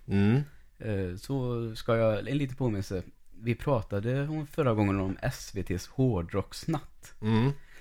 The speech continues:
Speaker 2: Och jag tror att jag sa då att det var tjugofyra timmar hårdrock.
Speaker 1: På tolv timmar.
Speaker 2: Ja, på tolv timmar. Nej, det var ju naturligtvis en hårdrocksnatt. Den var väl tolv timmar lång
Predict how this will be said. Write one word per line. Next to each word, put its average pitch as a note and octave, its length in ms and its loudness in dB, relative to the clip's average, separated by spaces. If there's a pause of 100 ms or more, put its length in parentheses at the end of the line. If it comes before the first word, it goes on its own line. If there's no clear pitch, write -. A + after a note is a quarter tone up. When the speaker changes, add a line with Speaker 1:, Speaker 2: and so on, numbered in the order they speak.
(240)
Speaker 2:
Och A#2 120 8
jag A2+ 120 10
tror A#2+ 160 6
att A2 120 4
jag G#2+ 140 4
sa G#2+ 380 4
då F#2+ 360 0
att - 320 -4
det F#2+ 220 2
var F2+ 140 2
tjugofyra G#2 720 2
timmar F#2+ 500 2 (120)
hårdrock. F#2 500 -2 (1120)
Speaker 1:
På G#2 120 -2
tolv F2+ 280 -2
timmar. F2 460 -6 (100)
Speaker 2:
Ja, A2+ 300 6
på A2+ 80 6
tolv G2+ 260 8
timmar. G2+ 480 6
Nej, A2+ 200 8
det A2+ 120 8
var A2+ 200 8
ju G#2+ 60 8
naturligtvis G#2 500 2
en G2 120 0
hårdrocksnatt. F2+ 480 0
Den A2 160 10
var F2+ 240 6
väl G#2+ 260 6
tolv F#2 320 6
timmar G2+ 380 8
lång E2 260 2